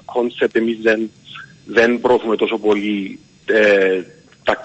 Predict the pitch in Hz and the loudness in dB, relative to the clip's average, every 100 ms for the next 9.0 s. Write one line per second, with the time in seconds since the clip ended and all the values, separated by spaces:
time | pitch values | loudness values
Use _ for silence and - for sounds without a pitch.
0 | - 120 110 101 87 101 95 101 98 98 | 0 2 2 -2 -2 -4 -4 -6 -6 -8
1 | 104 92 90 - - - - - - - | -14 -14 -14 -10 -10 -10 -14 -14 -4 -2
2 | 101 120 98 95 - 95 104 170 214 - | -2 -2 -2 -2 0 2 4 4 0 -8
3 | - - - - - 131 131 131 123 123 | -18 -18 -20 -14 -2 2 4 2 0 -6
4 | 120 117 120 - 147 165 170 160 156 156 | -8 -10 -12 -4 0 2 2 0 -4 -8
5 | 151 147 156 139 - 143 147 139 110 165 | -8 -6 -8 -8 -8 -10 -10 -14 -10 -10
6 | 220 208 208 214 220 208 196 190 196 196 | -10 -12 -12 -12 -6 -2 0 0 0 0
7 | 202 208 165 170 185 180 - _ _ 170 | 2 4 2 0 -4 -6 -12 _ _ -2
8 | 180 175 175 185 180 156 131 - 123 117 | 0 2 0 0 -2 -4 -8 -6 -6 -6